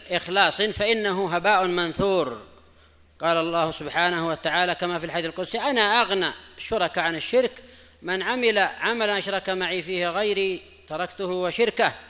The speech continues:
فهذا عمل متروك بنص السنة. يتفضل من أحب أن يقرأ لنا أسئلة إخواننا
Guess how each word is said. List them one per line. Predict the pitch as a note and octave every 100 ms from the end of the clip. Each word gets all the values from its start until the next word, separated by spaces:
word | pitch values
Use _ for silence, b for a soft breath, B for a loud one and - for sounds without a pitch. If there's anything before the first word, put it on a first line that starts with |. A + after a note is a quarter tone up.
| B B B B A3
فهذا | G3 G3
عمل | F3+ G3+ F#3 F3+
متروك | F3 G3 G3+ E3+
بنص | F3 F3+ -
السنة. | - F3+ E3+ E3 C#3+ B B B
يتفضل | B2+ D3 D#3+ E3+ C#3+ C3+
من | C3
أحب | C3 D#3 D3
أن | C#3 C3
يقرأ | B2 - - A#2+
لنا | A#2 - - _ _ - _ _ _ _ _ _
أسئلة | - - B2+ B2+
إخواننا | B2+ C3+ C3+ C3+ B2+